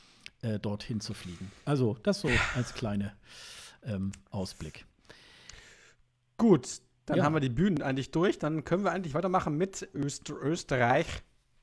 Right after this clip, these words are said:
Speaker 1: Ja, wir
Speaker 2: Die
Speaker 1: wissen
Speaker 2: Österrei-
Speaker 1: schon wieder zwei neue Teilnehmer sogar, ne? Beide
Speaker 2: Genau,
Speaker 1: intern,
Speaker 2: Österrei-
Speaker 1: beide intern ausgewählt, genau.
Speaker 2: Äh, Cesar Samson
Speaker 1: Mhm.
Speaker 2: oder Samson, Samson,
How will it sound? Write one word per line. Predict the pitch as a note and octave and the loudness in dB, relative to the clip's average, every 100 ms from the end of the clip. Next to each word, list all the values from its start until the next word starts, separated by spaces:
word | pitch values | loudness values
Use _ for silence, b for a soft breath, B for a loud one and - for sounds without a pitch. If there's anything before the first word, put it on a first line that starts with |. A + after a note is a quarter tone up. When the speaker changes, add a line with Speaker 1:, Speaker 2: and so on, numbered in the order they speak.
| _ E3+ | _ 4
Speaker 1:
Ja, | F#3 F3 | 6 6
wir | C3+ | 6
Speaker 2:
Die | |
Speaker 1:
wissen | E3 F#3 F#3+ | 6 8 10
Speaker 2:
Österrei- | F#3+ D#3 | 8 8
Speaker 1:
schon | F#3+ | 6
wieder | F3+ F3+ | 6 6
zwei | F3+ - E3+ | 4 0 4
neue | F#3 F3+ F3+ E3 E3 - | 6 8 8 6 4 -2
Teilnehmer | - G#3 G3+ B2 A2 G2 | -2 2 4 4 2 0
sogar, | G2 G#2+ F#2 F#2 | -4 -4 -4 2
ne? | G#3 - | 2 2
Beide | B2 C#3+ F3 | 2 4 6
Speaker 2:
Genau, | D3 F#3+ | 8 8
Speaker 1:
intern, | D3+ | 8
Speaker 2:
Österrei- | F3+ D#3 D#3+ - B B B B | 6 6 4 2 B B B B
Speaker 1:
beide | C#3 C#3 C3+ | -4 -2 0
intern | D#3 C3+ C#3 C3 | 0 2 4 4
ausgewählt, | B2 - G2 F#2+ E2+ - | 2 -2 -4 -6 -6 -2
genau. | F3 A2+ - - - - B B B B _ _ _ | -2 -2 -8 -18 -20 -18 B B B B _ _ _
Speaker 2:
Äh, | - C#3+ D3 | -4 0 2
Cesar | - - F#3 E3 F3 F#3+ F#3+ F3 - | 0 2 4 4 6 6 6 4 -2
Samson | - F3+ G#3+ - D#3+ G3+ F#4 - - | -4 0 0 0 -2 -2 -6 -12 -8
Speaker 1:
Mhm. | G#2+ D#3 | -4 0
Speaker 2:
oder | D3+ D3 | 0 -2
Samson, | - G3 - D#3+ F3+ E3+ | 0 0 0 -2 -2 -4
Samson, | - F#3+ - F#3 D#4+ | 0 0 2 0 -2